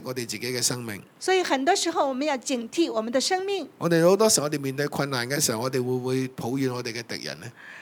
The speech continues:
Speaker 2: 我們很多時候面對困難的時候會抱怨我們的敵人。
Speaker 1: 我哋只係呢，對我哋嘅敵人係，誒，嬲怒呢？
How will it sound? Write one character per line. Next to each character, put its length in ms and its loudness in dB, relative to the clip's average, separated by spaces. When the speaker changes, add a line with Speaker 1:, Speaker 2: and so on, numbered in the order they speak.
Speaker 2:
我 140 0
們 120 2
很 180 0
多 120 6
時 140 0
候 140 0
面 220 2
對 140 0
困 220 -2
難 140 2
的 80 0
時 160 0
候 180 -2
會 300 0
抱 300 4
怨 180 0
我 100 -2
們 100 -2
的 100 4
敵 160 2
人。 120 8
Speaker 1:
我 60 6
哋 20 4
只 0 -
係 20 4
呢， 60 -2
對 160 2
我 120 -2
哋 120 -6
嘅 40 -4
敵 160 -4
人 240 -4
係， 500 -4
誒， 220 -4
嬲 260 2
怒 220 -4
呢？ 140 -4